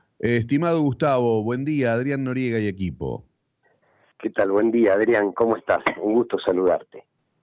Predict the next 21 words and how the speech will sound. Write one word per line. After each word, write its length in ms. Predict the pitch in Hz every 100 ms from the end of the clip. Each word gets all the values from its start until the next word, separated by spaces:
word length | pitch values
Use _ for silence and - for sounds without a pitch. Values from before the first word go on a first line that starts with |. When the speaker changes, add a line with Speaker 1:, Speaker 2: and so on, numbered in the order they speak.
| _ -
Speaker 1:
Igualmente, 640 | 113 117 120 113 104 92 98
Gustavo. 500 | 92 113 107 95 90
¿Cómo 220 | 113 113
estás? 280 | 113 95 87
¿Cómo, 340 | 107 110 104
cómo 200 | 113 117
estás 260 | 110 113 107
llevando 340 | 110 110 104
esta 200 | 98 98
pandemia? 640 | 101 101 98 82 78 64 - - - _ _ _ _ _ - - _ - - - - - _ _ -
Speaker 2:
Bueno, 400 | 120 131 127 123
la 160 | 117 104
verdad 260 | 110 123 139
que 200 | 143 131
en 160 | 123 113
lo 100 | 107
personal, 1080 | 113 - 110 120 127 117 107 101 95 87 78
bien 360 | 127 160 175 -
preocupado, 800 | - 104 - 104 156 147 139 143 - _
preocupado 600 | 85 87 90 107 123 123
porque 640 | - 90 82 - 85 80